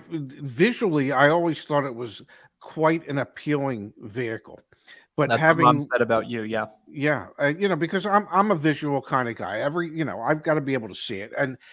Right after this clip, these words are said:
Speaker 1: and, and I find, uh, the looks of the new Genesis products to be, um, I don't know. I don't know if I wanna use the word futuristic, but they, they really do stand out from everybody else out there,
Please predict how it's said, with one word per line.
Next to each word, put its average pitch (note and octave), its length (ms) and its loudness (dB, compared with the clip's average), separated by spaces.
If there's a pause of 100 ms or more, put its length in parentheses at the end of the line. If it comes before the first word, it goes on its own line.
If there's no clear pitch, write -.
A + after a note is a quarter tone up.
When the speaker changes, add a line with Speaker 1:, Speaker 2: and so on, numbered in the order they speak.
(200)
Speaker 1:
and, C#3 320 -2 (300)
and D3 140 0
I D3 200 2
find, D#3 540 -2 (340)
uh, C3 260 0
the C#3+ 220 -4
looks C#3+ 640 0
of B2+ 140 -6
the C3+ 100 -4
new C3+ 200 -4
Genesis B2+ 600 -8
products G2+ 720 -8 (520)
to D#3+ 100 -2
be, C3 500 -4
um, B2 200 -4 (420)
I E3 100 0
don't E3 160 -2
know. A2+ 260 -8
I D#3+ 80 2
don't G#3 160 0
know D#3+ 120 4
if D#3 120 0
I C#3+ 60 2
wanna C3+ 200 -2
use C3+ 180 -6
the B2+ 80 -8
word A2 320 -6
futuristic, C#3 840 -8 (360)
but D3+ 140 0
they, D3+ 260 2 (220)
they E3 120 4
really F#3+ 320 0
do D#3 200 -2
stand D#3 600 0
out A#2+ 340 0 (500)
from C3 440 -6 (480)
everybody C#3 540 2
else A#2 240 -4
out G#2+ 240 -6
there, - 240 -18